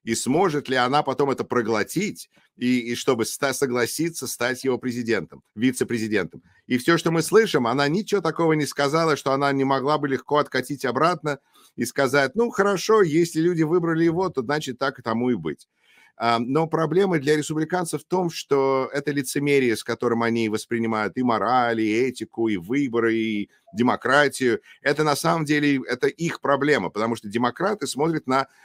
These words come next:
а, выборы нас-, намного более серьезней и честней. А, и когда, например, выбрали Байдена демократическим кандидатом в двадцатом году, это не было потому, что он такой шикарный,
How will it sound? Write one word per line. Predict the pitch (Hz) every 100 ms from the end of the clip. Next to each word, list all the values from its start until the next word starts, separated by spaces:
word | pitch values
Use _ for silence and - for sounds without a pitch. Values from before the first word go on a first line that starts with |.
| _ -
а, | 113 113 107
выборы | 104 175 202 160 139 127
нас-, | 123 123 139
намного | 139 156 165
более | 151 151
серьезней | - 139 131 160 175 135 139 131
и | - 135 135 131
честней. | - - - - 127 73 - _ _ _ _
А, | 104 107 104
и | 101 127 131 131 123
когда, | 135 123 151 151
например, | 139 139 143 131
выбрали | 143 135 135 135
Байдена | 113 147 165 139 123
демократическим | 104 110 123 120 123 - 117 107
кандидатом | 120 123 123 117 113
в |
двадцатом | 104 123 123 120 113 113
году, | 143 175 190
это | 160
не | 185
было | 202 180
потому, | 135 139 139
что | 139
он | 127
такой | 131 143
шикарный, | 131 131 - 147 143 127 110